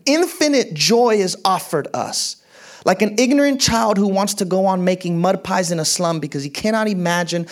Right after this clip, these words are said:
what is meant by the offer of a holiday at the sea. We are far too easily pleased." Again, are these things bad?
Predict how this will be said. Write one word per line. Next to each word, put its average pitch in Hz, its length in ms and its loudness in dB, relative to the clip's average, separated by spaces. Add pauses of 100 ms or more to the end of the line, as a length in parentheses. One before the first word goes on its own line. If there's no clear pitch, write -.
(160)
what 143 160 0
is 135 140 -2
meant 156 260 -2
by 143 140 -4
the 139 180 -8
offer 151 320 -2
of 123 120 -4
a 123 40 -2
holiday 147 540 -2
at 123 100 -6
the - 80 -10
sea. 110 460 -8 (400)
We 180 200 2
are 151 140 2
far 208 600 0
too 185 560 -4 (240)
easily 190 960 -2 (380)
pleased." - 960 -6 (1500)
Again, 196 460 2
are 185 140 0
these 214 300 0
things 226 280 -2
bad? 226 400 -6